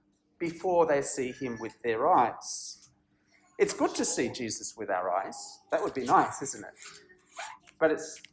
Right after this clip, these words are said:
far more important that we first see him in the scriptures. So he, he, he prompts them. He said to them, "What's this conversation that you're holding with each other as you walk?" And they stood still, looking sad.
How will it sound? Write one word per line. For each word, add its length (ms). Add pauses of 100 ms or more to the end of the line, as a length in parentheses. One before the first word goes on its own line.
(260)
far 180
more 180
important 520
that 140
we 100
first 480
see 140
him 200 (640)
in 180
the 40
scriptures. 840 (720)
So 240
he, 360
he, 200
he 100
prompts 360
them. 240
He 60
said 240
to 80
them, 200 (680)
"What's 200
this 200
conversation 720
that 160
you're 120
holding 340
with 120
each 220
other 220
as 180
you 160
walk?" 300 (1200)
And 120
they 80
stood 260
still, 680 (500)
looking 260
sad. 480